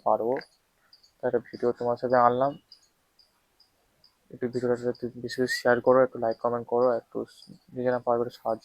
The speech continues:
করো, অনুরোধ করছি, তাহলে ওই জায়গাটা আমি যেতে পারবো। আচ্ছা, আমার তো আর এই কুড়িটা মাসই হবে তো একই জায়গায় পাথরে পড়ে আছি, বলো, আমার অল্প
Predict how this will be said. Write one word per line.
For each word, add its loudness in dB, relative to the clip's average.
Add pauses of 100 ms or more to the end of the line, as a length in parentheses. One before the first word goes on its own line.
করো, 0
অনুরোধ -4
করছি, -12 (920)
তাহলে 6
ওই 2
জায়গাটা 0
আমি -4
যেতে 0 (100)
পারবো। 2 (2000)
আচ্ছা, 0 (240)
আমার -4 (140)
তো 0 (680)
আর 8
এই 0 (160)
কুড়িটা 0
মাসই -2
হবে 0
তো 0 (100)
একই -6
জায়গায় 0
পাথরে 0 (120)
পড়ে -2
আছি, -6
বলো, -2
আমার -2
অল্প -4